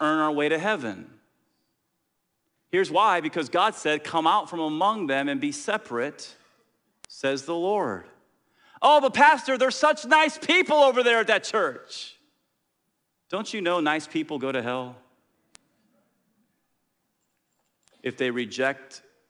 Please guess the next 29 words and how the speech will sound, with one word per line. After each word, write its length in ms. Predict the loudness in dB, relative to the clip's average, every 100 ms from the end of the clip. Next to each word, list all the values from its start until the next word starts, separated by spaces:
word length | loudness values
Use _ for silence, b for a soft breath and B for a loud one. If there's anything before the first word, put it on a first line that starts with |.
| -18
the 80 | -6
gospel 500 | -4 -4 -8 -10 -10
of 160 | -10
grace 560 | -8 -6 -6 -10 -14 -16
and 160 | -20 -20
sa-, 400 | -12 -10 -10 -10 -14
and, 240 | -14 -14
and 260 | -14 -16 -20 b b _
believe 440 | -20 -8 -4 -4
in 80 | -4
their 120 | -6
heart 240 | -4 -4 -4
of 80 | -4
hearts 340 | -4 -4 -8
that 120 | -16
salvation 720 | -14 -6 -4 -4 -6 -8 -10
is 100 | -12
by 280 | -8 -4 -4
grace 340 | -4 -8 -8 -10
alone, 260 | -10 -10
through 180 | -12 -14
faith 280 | -8 -8 -6
alone, 240 | -8 -8
in 80 | -10
Christ 280 | -10 -12 -10
alone, 280 | -12 -12 -14
period. 360 | -18 -18 -20 _ _ _ _ _ _ _ _ _ _ _ _ _ _ _ _ _ _ _ _ _ _ _ _
You 80 | -12
see, 300 | -4 -4 -4